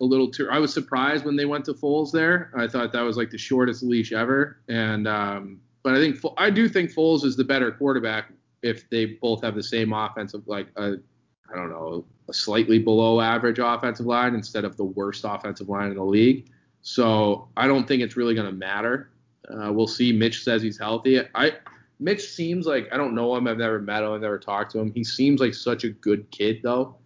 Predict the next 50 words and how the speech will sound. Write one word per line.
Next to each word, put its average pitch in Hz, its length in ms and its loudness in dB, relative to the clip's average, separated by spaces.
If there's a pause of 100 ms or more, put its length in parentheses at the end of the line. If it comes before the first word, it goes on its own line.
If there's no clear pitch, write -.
(320)
that 104 200 0
I 110 120 4
want 131 480 2
good 139 240 4
things 139 240 0
for - 160 -18
him. - 140 -20
Like, 101 160 -10
I 120 140 0
hope 143 300 2
he's 117 260 -2
successful. - 520 -4 (120)
I 107 60 -6
don't 101 140 -8
think 107 140 -8
he 92 140 -12
will 160 180 4
be, 113 320 0 (240)
but 110 120 -4
I 110 80 -2
hope 175 260 4
he 104 120 0
is. 117 200 -2
So 120 120 -6
I'm 123 140 0
gonna 165 180 2
be 165 140 6
hopeful 180 640 2
for 175 200 2
tonight. 147 540 -2 (460)
But, 117 340 -4
uh, 113 300 0
yeah, 107 300 0
it's 90 120 -12
not 113 160 -4
like 104 160 -6
I'm, 104 240 -6
I'm 101 120 -8
not 117 200 -2
putting - 220 -6
a 107 40 -4
big 104 240 -2
wager 101 440 0
on 87 160 -12
it, 92 160 -14 (100)
if - 80 -20 (380)
that 95 160 -8
answers 90 360 -12
your 80 120 -12
question. - 480 -14